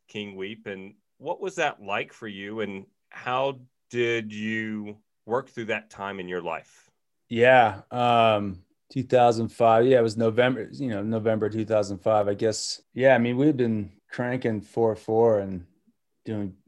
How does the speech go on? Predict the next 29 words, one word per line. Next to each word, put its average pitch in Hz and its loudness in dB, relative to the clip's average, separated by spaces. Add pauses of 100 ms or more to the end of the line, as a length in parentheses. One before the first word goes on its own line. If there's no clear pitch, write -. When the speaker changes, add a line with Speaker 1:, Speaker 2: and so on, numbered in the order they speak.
(220)
Speaker 2:
gigs 101 -6
like 92 -6
crazy. 98 -4
And 90 -8 (460)
yeah, 101 -2 (160)
uh, 98 -4 (380)
we 123 2
were 120 6 (800)
in 113 -6
Bozeman, 107 0
my 107 -4
family 104 -2 (640)
and 107 -8
I 104 -2
were 101 -2
in 98 -4
Bozeman 104 0
for 101 -4
Thanksgiving, 101 -2
and, 90 -4
uh, 87 -4 (600)
we, 104 2
uh, 92 4 (420)
we 117 2
were 110 4
driving 113 6
back 107 6
from 104 0
Bozeman. 98 0